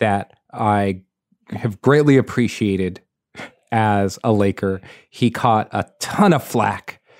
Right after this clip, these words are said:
for, I think, more his offensive deficiencies and probably not enough credit for what he did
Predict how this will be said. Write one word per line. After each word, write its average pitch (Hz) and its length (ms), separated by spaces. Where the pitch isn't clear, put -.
for, 110 480
I 131 160
think, 123 300
more 117 400
his 113 320
offensive 123 500
deficiencies 107 800
and 107 160
probably 117 320
not 113 300
enough 113 240
credit 147 500
for 120 200
what 113 280
he 110 380
did 107 400